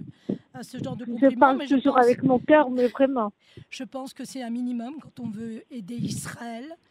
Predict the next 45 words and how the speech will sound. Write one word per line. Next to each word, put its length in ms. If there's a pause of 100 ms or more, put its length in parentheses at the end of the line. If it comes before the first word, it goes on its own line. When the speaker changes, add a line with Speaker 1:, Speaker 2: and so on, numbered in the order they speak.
(260)
Speaker 1:
ses 280
habitants. 540 (400)
Vous 80
m'avez 260
ému 240
du 140
coup. 240 (360)
Et 120
les 140
soldats. 580
<laughs> 1040
Et 80
j'espère 580
que 100 (120)
vraiment 760
qu'on 120
va 160
tous 260
vous 160
aider, 400
que 100
cet, 300 (120)
cet 280
appel 280
va 120
être 220
entendu 500 (300)
par 160
une 120
majorité. 680 (340)
Et 240
nous 160
avons 160
beaucoup 260
de 60
chance 320
puisque 240
nos 200
auditeurs 500
sont 140
aussi 200
bien 180
en 140
Israël, 460
mais 180